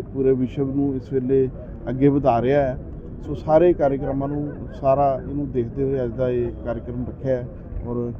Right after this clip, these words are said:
ਕਾਰਜਕਰਤਾ ਸਾਥੀ ਆਏ ਆ। ਸੋਮ ਪ੍ਰਕਾਸ਼ ਜੀ ਵੀ ਪਹੁੰਚਣ ਵਾਲੇ ਆ ਥੋੜ੍ਹੀ ਦੇਰ ਦੇ ਵਿੱਚ ਔਰ ਕਾਲੀਆ ਜੀ, ਸੋਮ ਪ੍ਰਕਾਸ਼ ਜੀ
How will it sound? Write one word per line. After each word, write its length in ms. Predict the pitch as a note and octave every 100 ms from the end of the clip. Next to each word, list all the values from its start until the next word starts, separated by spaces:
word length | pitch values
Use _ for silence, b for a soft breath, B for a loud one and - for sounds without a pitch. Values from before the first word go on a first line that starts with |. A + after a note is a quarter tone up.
| -
ਕਾਰਜਕਰਤਾ 440 | A#2+ A#2+ B2 C#3
ਸਾਥੀ 360 | C3+ C3+ C3+ C#3+
ਆਏ 220 | B2 C#3+
ਆ। 60 | D3
ਸੋਮ 240 | - A#2+
ਪ੍ਰਕਾਸ਼ 340 | A2+ A#2 B2+
ਜੀ 80 | B2
ਵੀ 60 | C#3+
ਪਹੁੰਚਣ 360 | - C#3+ E3
ਵਾਲੇ 240 | D#3 C#3 D#3+
ਆ 40 |
ਥੋੜ੍ਹੀ 200 | D#3 E3
ਦੇਰ 160 | D3+ C3
ਦੇ 140 | A#2+
ਵਿੱਚ 160 | B2 A2 A2+ - - - -
ਔਰ 280 | C#3+ C#3+ C#3+ -
ਕਾਲੀਆ 300 | C3+ B2+ C3+
ਜੀ, 180 | C3 C#3+
ਸੋਮ 220 | - C3
ਪ੍ਰਕਾਸ਼ 420 | B2 C3 C3+ C3
ਜੀ 200 | B2 D3+